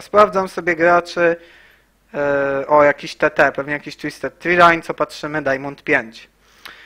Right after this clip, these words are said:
No chyba nie muszę dalej, e, tutaj pokazywać wam. O, w ogóle zacznijmy od tego, że jest tylko pięćdziesięciu czar-, a nie, to jacyś,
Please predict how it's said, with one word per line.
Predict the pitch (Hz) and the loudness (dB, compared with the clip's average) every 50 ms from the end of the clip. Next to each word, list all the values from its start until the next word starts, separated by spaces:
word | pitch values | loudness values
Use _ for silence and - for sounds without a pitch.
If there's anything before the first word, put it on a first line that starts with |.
| - - - _ _ - | -20 -20 -20 _ _ 0
No | 175 | 4
chyba | 190 214 214 220 220 | 4 6 6 6 4
nie | 226 226 | 4 2
muszę | 226 240 254 247 - - 208 185 | 0 0 0 0 2 2 2 6
dalej, | 175 190 196 190 190 190 190 185 185 185 180 | 8 8 10 10 10 10 10 10 10 8 8
e, | 175 175 170 170 170 170 170 165 165 165 165 165 165 160 | 8 8 8 8 8 8 8 8 8 8 6 6 4 2
tutaj | - 175 - - 170 165 | -4 -2 2 4 4 4
pokazywać | 170 175 165 - 165 165 175 180 170 160 160 160 151 151 | 2 0 2 4 2 2 4 2 2 4 4 2 2 2
wam. | 143 151 151 156 160 165 170 170 - _ _ _ _ _ _ _ _ _ _ _ _ _ _ _ _ _ _ _ - | 2 2 4 4 2 0 -2 -8 -14 _ _ _ _ _ _ _ _ _ _ _ _ _ _ _ _ _ _ _ 2
O, | 151 147 | 2 2
w | 139 135 | 2 0
ogóle | 147 156 180 190 190 | 0 2 4 4 4
zacznijmy | 180 190 185 - - 196 190 190 | 4 2 -4 -4 -4 -4 0 2
od | 185 185 185 | 2 2 4
tego, | - 185 180 175 180 | 4 4 4 4 2
że | 175 185 | 0 0
jest | 180 - - | -4 -4 -4
tylko | 185 - 190 | -6 -4 -4
pięćdziesięciu | 170 - 180 175 165 180 - 180 170 170 - 175 | -4 -4 -6 -8 -8 -8 -6 -6 -6 -8 -8 -6
czar-, | - - 180 170 170 165 - | -2 2 2 2 2 0 -4
a | 160 165 | -6 -4
nie, | 185 185 170 151 | 0 2 2 2
to | - - | 2 0
jacyś, | 143 143 143 - - 147 135 - - | -2 -4 -4 -6 -10 -12 -12 -14 -16